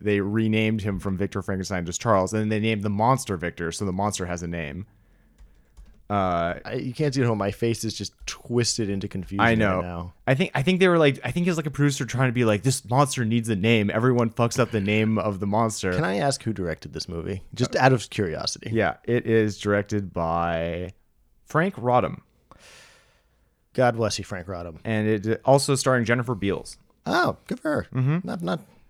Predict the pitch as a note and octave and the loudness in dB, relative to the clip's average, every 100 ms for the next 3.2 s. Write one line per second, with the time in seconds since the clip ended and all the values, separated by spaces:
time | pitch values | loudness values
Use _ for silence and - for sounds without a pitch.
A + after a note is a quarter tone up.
0 | _ _ - A#3+ - - - B3+ - G#3 | _ _ -10 -10 -10 -10 -8 -8 -2 0
1 | C4 G#3+ G#3+ D3+ D#3+ - D2+ D2+ - _ | 0 -2 -4 -4 -8 -10 -10 -12 -16 _
2 | _ - D#2+ D#2 D#2 D2 C#2+ - E2+ - | _ -8 -6 -6 -6 -8 -10 -12 -10 -6
3 | D3+ | -6